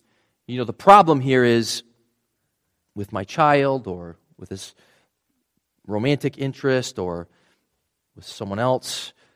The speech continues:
The, the problem is I, I just, <laughs> I just care too much. I just care too much."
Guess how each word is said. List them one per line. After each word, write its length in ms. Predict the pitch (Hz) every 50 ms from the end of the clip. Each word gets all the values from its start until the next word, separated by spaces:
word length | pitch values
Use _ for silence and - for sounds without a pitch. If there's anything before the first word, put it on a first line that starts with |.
| _ _
The, 80 | - - -
the 80 | - -
problem 380 | - - 190 208 220 196 180
is 200 | 175 170 151 - -
I, 140 | 135 143 -
I 100 | 127 131
just, 440 | 123 123 160 170 160 - - - _ _ _ _ _ _ _ _ _ _ - - - - -
<laughs> 640 | 113 - _ _ _ _ _ _ _ _ _ _
I 100 | - 120
just 320 | 117 - 165 190 180 - -
care 360 | - - 165 151 156 151 147
too 280 | 143 - - 147 143 127
much. 400 | 123 113 87 - - - - - _ _ _ _ _ _ _ _ _ _ _ _ _ _ _ _ _ _ _ _ _ _ _ _ _ _ _ _ _ _ _ _ _ _ _ _ _ _ _ _ _
I 80 | - 110
just 300 | 98 - 175 185 - -
care 260 | - 180 160 151 147
too 180 | 143 - 143 131
much." 380 | 117 101 87 - - - -